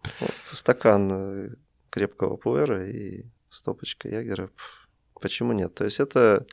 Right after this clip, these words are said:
новые вкусы просто, которые можно соединять и по-разному. Это если говорить про бар. Пос-, ну, бармену постоянно что-то нужно интересное. Им, э, у них ещё хуже, чем у нас. То есть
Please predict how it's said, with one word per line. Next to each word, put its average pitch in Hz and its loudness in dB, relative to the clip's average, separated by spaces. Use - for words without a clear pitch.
новые 110 2
вкусы - -8
просто, - -10
которые - -6
можно 92 -6
соединять 104 -4
и 90 -12
по-разному. 92 -4
Это - -6
если 87 -2
говорить 90 -6
про 92 0
бар. 90 -2
Пос-, - -6
ну, - -4
бармену 185 2
постоянно 175 0
что-то - -4
нужно 87 -4
интересное. 92 -6
Им, 110 0
э, 101 2
у 92 -4
них 135 0
ещё - -4
хуже, 110 -2
чем 92 -10
у 90 -10
нас. 85 -12
То 98 -6
есть - -6